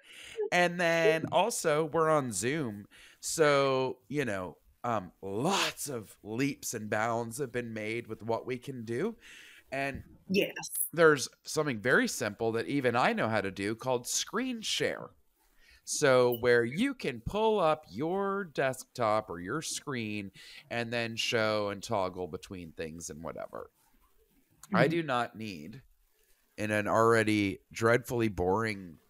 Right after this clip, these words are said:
Speaker 1: meeting that, again, is supposed to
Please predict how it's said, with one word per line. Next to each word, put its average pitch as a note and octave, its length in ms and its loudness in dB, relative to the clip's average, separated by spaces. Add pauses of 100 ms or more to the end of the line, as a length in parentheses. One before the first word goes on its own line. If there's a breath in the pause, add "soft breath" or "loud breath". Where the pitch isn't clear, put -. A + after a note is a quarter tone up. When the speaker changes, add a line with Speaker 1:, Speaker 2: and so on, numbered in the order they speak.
Speaker 1:
meeting G2+ 500 -12 (1000)
that, G#2 140 -10
again, F#2 320 -10
is D2 140 -14
supposed - 380 -10
to E2 280 -8